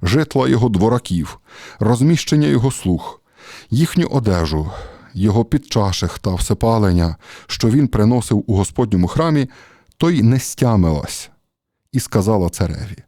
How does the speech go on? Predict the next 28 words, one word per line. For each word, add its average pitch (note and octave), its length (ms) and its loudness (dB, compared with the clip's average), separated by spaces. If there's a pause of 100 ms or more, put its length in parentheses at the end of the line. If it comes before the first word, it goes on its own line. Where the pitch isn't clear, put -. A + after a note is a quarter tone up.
(220)
«Правда C3 500 0
було G#2 260 2
все, A2 380 0
що - 200 -2
мені F2+ 260 4
переказали G2 720 0 (360)
в F#2 60 0
моїй A#2 320 2
землі F#2 360 2
про F#2+ 180 -4
тебе E2+ 460 0
і C#3 120 0
про B2 180 -2
твою F#2+ 320 2
мудрість. F2 600 0 (640)
Не C3+ 100 2
хотіла F3 460 0
я D#3 140 2
вірити G#2 460 2
тому, D2+ 440 -4
аж F#2+ 180 -4
покіль E3 400 -2 (140)
прибула F#2 460 2
сама A#2+ 420 0 (300)
і F3+ 80 0
побачила G#2+ 580 0
своїми D2+ 420 -2
очима. D#2 460 -4